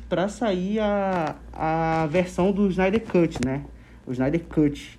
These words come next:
os cortes do Sna-, do Zack Snyder. E aí, em dois mil e vinte, foi oficializado que a, que a Warner ia lançar o Snyder Cut.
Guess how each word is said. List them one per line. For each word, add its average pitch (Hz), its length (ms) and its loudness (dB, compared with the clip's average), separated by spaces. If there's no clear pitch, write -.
os 127 140 -10
cortes 165 400 0
do 170 80 2
Sna-, 151 300 0
do 143 120 0
Zack 147 220 0
Snyder. 120 460 -2
E 156 100 -2
aí, 151 160 2
em 175 140 2
dois 170 220 0
mil 170 200 0
e 196 60 0
vinte, 156 560 -2
foi 147 760 0
oficializado 156 840 2
que - 180 -4
a, 139 360 0
que - 100 -4
a 135 300 0
Warner 143 420 4
ia 190 200 4
lançar 185 500 2
o 165 80 2
Snyder 143 320 0
Cut. 156 420 -2